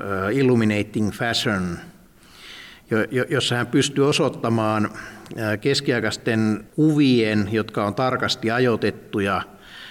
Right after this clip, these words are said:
niiden avulla, ö, muodin tarkan kehityksen. Ja si-, si-, silloin oivalsin sen, että,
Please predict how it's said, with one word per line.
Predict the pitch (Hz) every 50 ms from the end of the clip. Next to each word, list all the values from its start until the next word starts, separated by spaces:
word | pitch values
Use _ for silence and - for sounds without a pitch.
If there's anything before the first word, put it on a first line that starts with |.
| - - _ -
niiden | - 131 131 120 120 117
avulla, | 127 139 131 131 127 120 113 110 107 104 107 -
ö, | - - - - - 107 101 98 - -
muodin | 160 143 147 147 135 120 107 104 101 92
tarkan | - 131 131 120 104 - 107 101 95
kehityksen. | - 123 113 110 120 110 117 110 95 - - - 107 95 95
Ja | 95 110
si-, | - 123 113 -
si-, | 113 120 123 -
silloin | - - 135 127 120 117 107 101 95 - - - - - - - - - - - - - - -
oivalsin | 160 151 151 151 139 123 117 - 131 123 110
sen, | - - 147 139 131
että, | 120 107 - - - 120 110 95